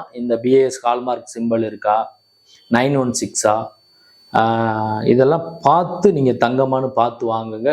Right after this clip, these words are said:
என்ன வேஸ்டேஜ் போடுறாங்க, அதை, அதை நோட்டு பண்ணுங்க. அதெல்லாம் நோட்டு பண்ணிட்டு வாங்குங்க. ஜி எஸ் டி வந்து மூணு பர்சன்டேஜ் தான் போடுவாங்க. அது யாரும் வந்து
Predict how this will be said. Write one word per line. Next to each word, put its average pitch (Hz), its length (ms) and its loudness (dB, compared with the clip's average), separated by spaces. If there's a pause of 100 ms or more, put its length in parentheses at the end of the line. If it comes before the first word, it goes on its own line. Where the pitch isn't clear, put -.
(240)
என்ன 143 280 2
வேஸ்டேஜ் 131 540 2
போடுறாங்க, 107 440 -2
அதை, 110 220 -2
அதை 113 220 0
நோட்டு 117 260 -6
பண்ணுங்க. 107 320 -6 (520)
அதெல்லாம் 139 240 2
நோட்டு 143 260 0
பண்ணிட்டு 131 420 2
வாங்குங்க. 117 400 -2
ஜி 120 180 -2
எஸ் 165 180 2
டி 160 100 -2
வந்து 151 160 -2
மூணு 143 200 -2
பர்சன்டேஜ் 135 440 -2
தான் 120 180 -2
போடுவாங்க. 107 320 -2
அது 113 180 0
யாரும் 120 320 2
வந்து 120 220 0